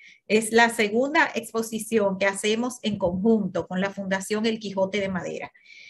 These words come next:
Y para nada son los mismos, eh, se va a exponer lo mismo que se expuso en la primera. Son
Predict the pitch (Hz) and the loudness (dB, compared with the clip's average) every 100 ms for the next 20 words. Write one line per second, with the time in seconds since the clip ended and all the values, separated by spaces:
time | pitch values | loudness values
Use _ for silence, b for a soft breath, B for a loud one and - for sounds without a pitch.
0 | B - 240 233 - 220 214 208 220 247 | B 0 2 4 4 6 6 6 6 6
1 | 285 285 - - - 226 233 220 208 247 | 6 2 0 -4 -2 0 0 0 -2 -2
2 | 254 233 220 214 - - 196 190 202 202 | -2 -4 -4 -6 -12 -4 -2 0 0 0
3 | 208 220 202 202 196 202 240 254 247 190 | 0 0 0 2 2 0 -2 -4 -4 -4
4 | 185 185 196 196 208 196 185 160 147 156 | -6 -8 -6 -4 -2 -2 -4 -8 -6 -8
5 | - 196 196 202 | -4 -2 -2 -4